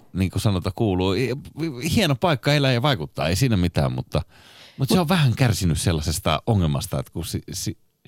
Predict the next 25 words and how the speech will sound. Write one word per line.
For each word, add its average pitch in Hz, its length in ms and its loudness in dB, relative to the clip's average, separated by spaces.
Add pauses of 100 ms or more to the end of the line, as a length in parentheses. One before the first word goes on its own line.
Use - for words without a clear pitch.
(160)
se - 120 -6
on 156 40 0
vähän 143 120 4
sen 127 160 2
koulukiusattu 95 1040 0
espoolainen 73 600 0
paikkakunta. - 640 -6 (500)
Sillä 151 180 0
aina 123 160 6
naureskellaan, 69 1040 2
kuinka 82 240 0
se 82 160 2 (180)
Espoon 123 400 0
keskus - 420 -4
on - 60 -8
niin - 120 -6
säälittävä. - 800 -4 (600)
Siellä 101 160 0
on 98 60 4
muutama 104 340 4
virastotalo 82 640 0
ja 71 120 0
sitten - 460 -2
kaikki 92 300 -2
nämä 76 260 0